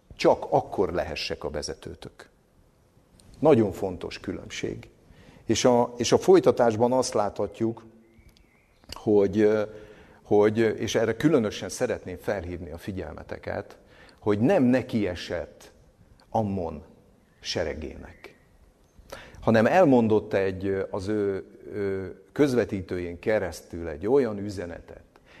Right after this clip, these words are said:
egy olyan bizonyságot tett, ö, Jefte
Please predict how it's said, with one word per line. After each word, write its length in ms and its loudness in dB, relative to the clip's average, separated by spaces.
egy 160 2
olyan 280 8
bizonyságot 840 -2
tett, 560 -4
ö, 220 2
Jefte 760 -2